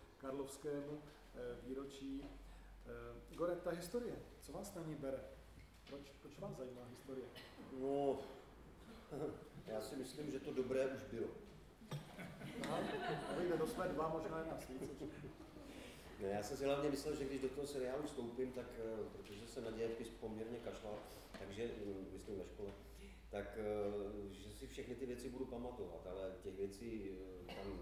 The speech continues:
Speaker 2: těch informací bylo tolik, že to jedna, eh, hlava prostě na-, najednou nepobere. Mm, já si myslím, že,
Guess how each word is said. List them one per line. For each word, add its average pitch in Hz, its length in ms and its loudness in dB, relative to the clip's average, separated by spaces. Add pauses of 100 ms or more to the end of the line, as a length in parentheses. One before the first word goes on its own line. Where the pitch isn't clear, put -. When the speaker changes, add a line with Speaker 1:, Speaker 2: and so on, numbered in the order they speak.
(120)
Speaker 2:
těch 104 120 0
informací 107 460 0
bylo 107 220 4
tolik, 101 320 6
že 98 180 0 (360)
to 98 180 2
jedna, 98 320 2
eh, 98 400 2 (100)
hlava 98 240 4
prostě 101 460 -2 (340)
na-, 92 300 -2
najednou 95 320 2
nepobere. 90 500 -2 (580)
Mm, 104 280 0
já 113 100 2
si 147 120 -2
myslím, 151 260 0
že, 156 380 2